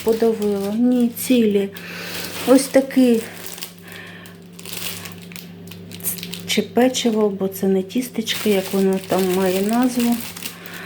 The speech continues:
Шкільні. Корж. Шкільний. О, я обожнюю такий. І ще, дівчата,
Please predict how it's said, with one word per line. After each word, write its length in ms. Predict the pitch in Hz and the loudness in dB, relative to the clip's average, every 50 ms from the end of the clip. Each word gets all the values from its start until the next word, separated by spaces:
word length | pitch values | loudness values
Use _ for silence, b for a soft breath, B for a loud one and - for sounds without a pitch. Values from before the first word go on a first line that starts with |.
| B B B B B B - - - - - - - - - - - - - 120 123 131 180 | B B B B B B -18 -10 -8 -6 -6 -6 -8 -10 -10 -10 -10 -8 -8 -8 -4 -4 -2
Шкільні. 800 | 190 - - - - 254 247 240 226 214 196 185 175 170 175 170 - - - - - - - - - - - - - - - - - - - - - - - - - - - | 0 -2 -2 0 2 4 6 6 6 6 4 4 2 0 -2 -4 -8 -16 -20 -20 -20 -20 -20 -20 -20 -20 -20 -20 -20 -20 -20 -20 -20 -20 -20 -20 -20 -18 -18 -18 -16 -14 2
Корж. 480 | - 233 233 208 165 - - - - - - - - - - - - - - - - - - - - - - - - - - - - - - | 8 8 8 8 6 2 0 -2 -2 -4 -10 -20 -20 -20 -20 -20 -20 -20 -20 -20 -20 -20 -20 -20 -20 -20 -20 -20 -20 -20 -20 -20 -20 -14 -8
Шкільний. 680 | - - - - - 214 208 190 175 165 160 151 151 156 - - | -6 -6 -4 2 4 4 6 6 4 4 2 2 -2 -4 -6 -2
О, 180 | - 185 180 160 160 - B B B B B B B B B B B | 2 2 2 2 0 -4 B B B B B B B B B B B
я 200 | 196 214 214 196 | 6 8 8 8
обожнюю 840 | - - - 220 226 - 175 170 160 156 - - 160 170 175 175 170 | 6 6 4 4 4 4 2 0 0 0 -2 -4 -4 -4 -4 -6 -6
такий. 460 | 175 185 180 - - 185 185 185 185 B B B B B B B B B - | -6 -10 -10 -8 -6 -4 -4 -4 -4 B B B B B B B B B 0
І 80 | 220 | 0
ще, 320 | - - - - 233 240 240 | 2 2 0 2 2 2 2
дівчата, 1300 | 226 - 233 226 - - - - - 247 262 277 311 311 311 - 311 311 311 320 311 302 302 320 320 | 2 0 -2 -4 -4 -4 -6 -4 0 0 2 2 2 0 0 0 0 2 2 2 2 4 4 4 2